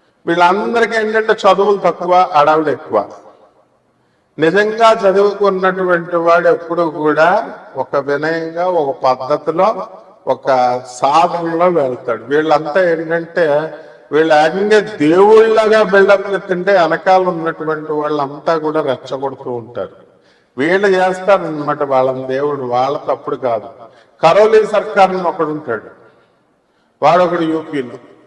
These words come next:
ఇలా చాలా మంది ఉన్నారనమాట. కాబట్టి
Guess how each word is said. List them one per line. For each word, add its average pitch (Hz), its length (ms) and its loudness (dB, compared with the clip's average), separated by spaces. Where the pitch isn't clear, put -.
ఇలా 175 220 0
చాలా 220 360 0
మంది 220 280 -8
ఉన్నారనమాట. 165 760 -6
కాబట్టి 185 500 0